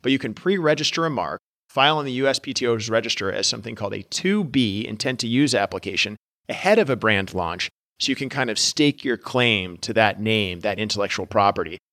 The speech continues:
for as long as three years. And the U S P T O examiner can actually clear the brand to some degree before you start using it. You will have to file a subsequent statement of use, but it's a fantastic way to get ahead of that.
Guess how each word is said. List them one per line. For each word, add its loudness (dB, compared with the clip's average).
for 0
as -4
long 2
as 0
three 2
years. -2
And 0
the -2
U 4
S 4
P -10
T 0
O 6
examiner -2
can -6
actually -2
clear -2
the -2
brand 0
to -4
some 0
degree -4
before -4
you -2
start 0
using -2
it. -20
You -10
will 4
have 2
to -12
file 2
a -2
subsequent -4
statement -4
of -12
use, 0
but 4
it's -2
a 0
fantastic 0
way 0
to -4
get -2
ahead 2
of -2
that. 0